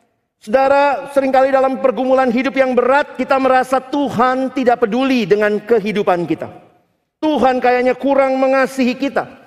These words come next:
Tetapi mari pandang apa yang Dia lakukan. Allah mengutus anaknya.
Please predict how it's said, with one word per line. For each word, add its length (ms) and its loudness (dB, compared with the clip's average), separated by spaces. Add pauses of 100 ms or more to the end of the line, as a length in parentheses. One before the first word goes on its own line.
(360)
Tetapi 320 0
mari 240 0
pandang 880 0
apa 240 2
yang 240 2
Dia 160 2
lakukan. 480 -2 (880)
Allah 880 0
mengutus 720 -2 (480)
anaknya. 640 -4